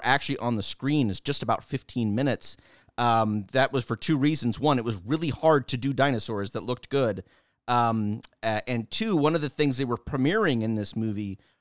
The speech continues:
were C G dinosaurs. We take C G for, uh, you know, like, like, it's, it, everybody can do that now. You can do that at home on your computer. You can make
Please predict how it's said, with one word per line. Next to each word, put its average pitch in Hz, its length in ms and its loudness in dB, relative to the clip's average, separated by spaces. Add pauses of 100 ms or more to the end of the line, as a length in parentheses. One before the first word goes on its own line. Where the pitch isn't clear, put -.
(120)
were 113 260 -2
C 165 380 -2
G 139 260 -2
dinosaurs. 131 640 0
We 135 140 -4
take - 300 -4
C 156 240 -4
G 143 300 -2
for, 117 380 -2 (360)
uh, 107 440 2 (220)
you 131 240 -4
know, 117 80 2
like, 117 240 -2
like, 113 220 -6
it's, 131 200 -6
it, 135 200 -8
everybody 139 380 0
can 127 140 2
do 156 120 2
that 131 180 6
now. 113 60 2
You 110 120 0
can 110 100 -4
do 143 100 4
that 127 120 2
at 95 100 -6
home 151 200 4
on 139 120 6
your 127 100 4
computer. 139 420 -2
You 110 160 -2
can 110 160 -2
make 117 220 -2